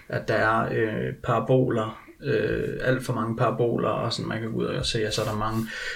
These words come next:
paraboler og så videre, så nu bliver vi nødt til at, ligesom at tage fløjlshandskerne af,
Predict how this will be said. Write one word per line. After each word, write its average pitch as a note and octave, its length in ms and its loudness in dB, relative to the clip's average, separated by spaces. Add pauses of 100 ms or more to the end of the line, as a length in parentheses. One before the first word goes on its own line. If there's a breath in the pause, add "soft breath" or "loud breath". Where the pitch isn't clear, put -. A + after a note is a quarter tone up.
(120)
paraboler D#3 420 6
og A#2+ 80 6
så C3 100 0
videre, B2 160 0
så A#2+ 120 2
nu A#2+ 100 0
bliver B2 180 2
vi A#2+ 80 0
nødt B2+ 340 4
til A2+ 240 4 (320)
at, B2 80 0
ligesom A#2 320 0
at G#2 100 0
tage G#2 200 2
fløjlshandskerne A2 800 0
af, - 280 0